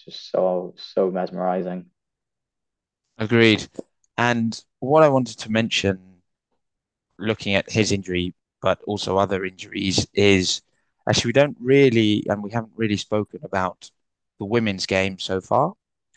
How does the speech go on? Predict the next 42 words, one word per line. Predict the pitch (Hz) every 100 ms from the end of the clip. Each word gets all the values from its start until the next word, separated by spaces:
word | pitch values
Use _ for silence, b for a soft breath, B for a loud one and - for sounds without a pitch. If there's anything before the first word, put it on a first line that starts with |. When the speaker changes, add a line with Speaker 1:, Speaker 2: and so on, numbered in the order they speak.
| b _
Speaker 2:
but | - 98 - -
there's | 101 101
been, | - 107 101 101 98 98 95 _ _ -
well, | 98 85 _ _ _ _ -
Ariana | 101 110 110
Sanchez | 95 110 - 98 98
and | 95
Paula | 95 95
José | 90 - 98
María | 92 98
have | 92
been | 92 92
very | 95 90
dominant | 101 107 110 104
this | 104
season. | 117 110 104 104 98 _ _ _ -
They've | -
been | 98
at | 92
the |
top | 92 101
of | -
the | 92
ranking | 101 98 104 98 98
for | -
the | 98
last, | 92 95 92 - -
well, | - 101 - _ _ _ _ _ _
since | - 123 113
basically | - 110 - 98
the |
start | 95 107 95
of |
the | 92
season, | - 123 127 143 175 _ _ _ _ -
even | 104 104
though | 98
they | 98
didn't | 101 98
end | 101 98 92
last | 92 90
season | - 95 90 92